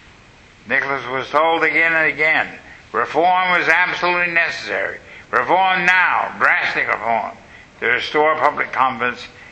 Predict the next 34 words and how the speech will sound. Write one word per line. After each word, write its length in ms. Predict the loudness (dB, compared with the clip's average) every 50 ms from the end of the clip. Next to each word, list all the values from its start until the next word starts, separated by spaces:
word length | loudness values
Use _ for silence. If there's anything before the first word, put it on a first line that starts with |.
| -10
and 140 | -10 -10 -10
save 320 | -2 -2 0 0 0 0 -2
the 100 | -4 -2
Russian 400 | 0 0 0 0 -4 -8 -10 -16 -16 -18
state. 280 | -10 -8 -6 -8 -8 -10 -18 -20 -20 -20 -20 -20 -20 -20 -20 -20 -20 -20 -20 -20 -20 -20 -20 -20 -6 -2
Nicholas 460 | -2 0 2 2 0 0 -2 -4 -4
must 240 | -2 -2 -2 0 0
show 300 | 0 0 2 2 2 2
himself 480 | 2 0 -2 -2 -2 -2 -2 -2 -4 -6
to 80 | -10
the 100 | -10 -10
people, 420 | -10 -8 -8 -8 -8 -10 -14 -20 -20 -20 -20 -20 -20 -20 -20 -14 -4
take 240 | -2 0 0 0 0
charge 480 | 0 2 2 2 2 2 0 0 -2 -4
as 120 | -4 0 0
a 80 | 0
reformer, 640 | 2 2 0 0 -2 -2 0 0 0 0 -2 -8 -16 -18 -20 -20 -20 -20 -20 -16 -10
establish 600 | -10 -10 -6 0 0 2 2 2 0 -2 -2 0
a 60 | -2 0
government 540 | 0 2 0 0 0 0 -2 -2 -2 -4 -8 -16 -20 -20 -12 -8
which 160 | -8 -4 -2
had 220 | 0 -2 -2 -2
the 60 | -6
confidence 680 | -6 -2 0 0 0 0 -2 -4 -4 -4 -6 -8 -12 -16 -16 -18 -20 -20 -20 -14 -12
and 140 | -12 -10 -10
support 500 | -10 -12 -8 -4 0 2 2 2 2 0
of 140 | 0 0
an 260 | 2 0 0 0 -2 -6
empowered 600 | -8 -2 0 0 0 0 -2 -4 -6 -8 -6 -4
Duma. 320 | -4 -4 -4 -8 -8 -6 -6 -6 -6 -8 -10 -12 -14 -16 -18 -20 -14 -10 -6 -2
Nicholas 460 | -2 -2 0 0 0 0 -2 -4 -4 -2
would 200 | -2 -2 0 0
not 260 | 0 0 0 -2 -2
listen 420 | -2 -2 -2 -2 -4 -10 -12 -14